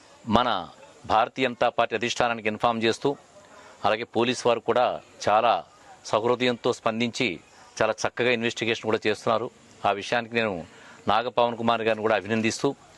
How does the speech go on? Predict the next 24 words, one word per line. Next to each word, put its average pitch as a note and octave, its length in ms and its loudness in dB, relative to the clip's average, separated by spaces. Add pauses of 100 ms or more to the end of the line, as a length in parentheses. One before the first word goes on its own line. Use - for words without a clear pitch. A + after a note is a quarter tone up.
(280)
అలాగే G#2 240 0
సీఏ A#2 300 -2
గారు G2 240 -4 (180)
కిషోర్ A2+ 340 -2
గారు, A2+ 180 -2 (600)
అలాగే A2 240 0
మా G#2+ 120 2
డీఎస్పీ A#2 320 -2
గారు A2+ 160 0
శ్రీకాంత్ A2+ 380 -2
గారు A2 180 -2
చాలా G#2 160 2 (100)
బాగా G#2 220 0 (600)
ఆయన G#2 140 0 (120)
అన్ని A2+ 180 0
విషయాలు A2+ 300 -4
కూడా G#2+ 140 -2
స్పందిస్తున్నారు. A2+ 560 -2 (580)
వారికి G2+ 260 0
ధన్యవాదాలు B2 460 0
తెలుపుకుంటూ, A#2 400 -2 (560)
ఈ A2 60 2
కేసును B2 420 0
వేగవంతం A#2+ 400 0